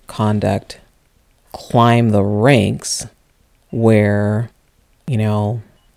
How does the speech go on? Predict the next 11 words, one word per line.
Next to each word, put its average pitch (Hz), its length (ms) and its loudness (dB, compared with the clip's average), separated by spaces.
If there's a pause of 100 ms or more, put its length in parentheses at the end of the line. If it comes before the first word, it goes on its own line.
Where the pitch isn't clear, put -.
(560)
others 131 440 4
who 131 140 -2
are 120 100 4
really 113 260 2
hard 110 260 0
workers 101 480 -2
and 104 260 -2 (400)
not 113 360 -2
squeaky - 420 -2
wheels 110 460 2
and 110 320 -4